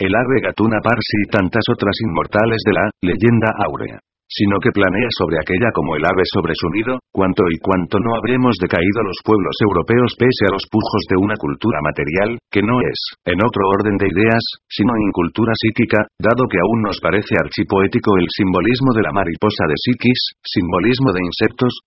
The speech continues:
por bajo del egipcio simbolismo de aves, que llevamos visto,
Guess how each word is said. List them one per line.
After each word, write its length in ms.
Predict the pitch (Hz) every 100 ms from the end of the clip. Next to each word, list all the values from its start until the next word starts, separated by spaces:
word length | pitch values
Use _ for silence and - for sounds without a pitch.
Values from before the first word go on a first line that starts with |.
| -
por 160 | 107 110
bajo 260 | 98 -
del 160 | 98 87 80
egipcio 400 | - 120 - 117 107
simbolismo 560 | 107 92 87 113 127 131
de 160 | 78 85
aves, 240 | 110 123 - -
que 160 | - 107
llevamos 400 | 80 98 127 127 -
visto, 400 | 104 - 117